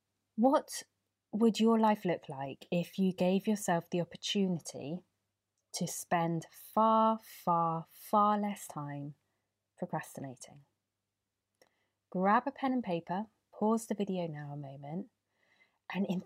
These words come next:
three wo-, words, write down what your life would look like if you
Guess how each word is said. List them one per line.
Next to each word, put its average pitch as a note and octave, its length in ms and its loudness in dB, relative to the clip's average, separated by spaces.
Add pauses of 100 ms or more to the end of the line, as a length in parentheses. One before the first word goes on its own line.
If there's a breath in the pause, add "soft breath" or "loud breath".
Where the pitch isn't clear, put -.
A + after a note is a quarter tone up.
three B3 360 2
wo-, D#3 320 -4
words, D3+ 480 -2
write F3+ 280 0
down D3 440 -6 (320)
what F3+ 260 2
your F#3 180 0
life D#3+ 320 -2
would E3 100 -6
look D3 180 -6
like D3+ 420 -10 (140)
if - 240 -4
you E3+ 120 -4